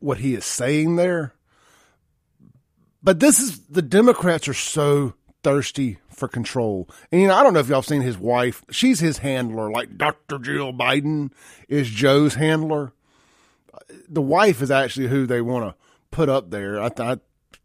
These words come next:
from the looks of it, I could be wrong. She looks to be a, some kind of Pakistan, Pakistani, uh,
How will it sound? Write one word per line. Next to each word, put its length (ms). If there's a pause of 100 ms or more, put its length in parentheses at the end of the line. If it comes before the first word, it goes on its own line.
from 160
the 100
looks 280
of 140
it, 60
I 60
could 160
be 80
wrong. 460
She 120
looks 200
to 100
be 120
a, 40
some 160
kind 160
of 60
Pakistan, 560 (200)
Pakistani, 680 (420)
uh, 300